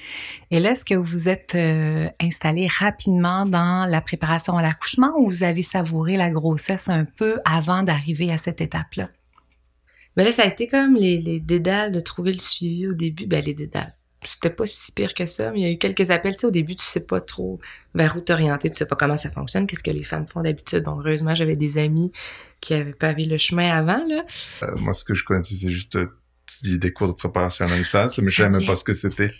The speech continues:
Speaker 2: Oui, mais ça me vient, en fait, c'est parce que on se rappelle l'histoire de la péridurale. Tu sais, moi, il faut savoir, je suis quelqu'un qui aime les médicaments. Tu sais, si on me dit, « Prenez ceci »,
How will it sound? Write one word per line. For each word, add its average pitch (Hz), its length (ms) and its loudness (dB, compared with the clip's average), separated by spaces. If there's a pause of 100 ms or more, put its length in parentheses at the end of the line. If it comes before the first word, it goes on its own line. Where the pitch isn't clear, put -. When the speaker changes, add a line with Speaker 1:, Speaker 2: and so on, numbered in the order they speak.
(200)
Speaker 2:
Oui, 226 120 2
mais 196 120 4
ça 202 180 2
me 196 60 2
vient, 208 280 2
en 170 40 0
fait, 196 200 -2
c'est 190 80 -2
parce 175 220 -2
que 180 280 0
on 165 100 0
se - 80 -6
rappelle 196 300 -2
l'histoire 180 300 -4
de 170 60 -2
la 165 60 -4
péridurale. 156 680 -4
Tu 190 120 -12
sais, 180 120 -2
moi, 175 160 4
il 185 40 -2
faut - 120 -10
savoir, 165 280 -2
je - 40 -2
suis - 80 -4
quelqu'un 160 260 -2
qui - 380 -10
aime 170 220 4
les 165 80 2
médicaments. 156 580 0
Tu - 180 -12
sais, 170 140 -4
si - 160 -2
on 151 80 0
me 147 80 -2
dit, « 151 300 -6
Prenez 151 300 0
ceci », 165 560 -6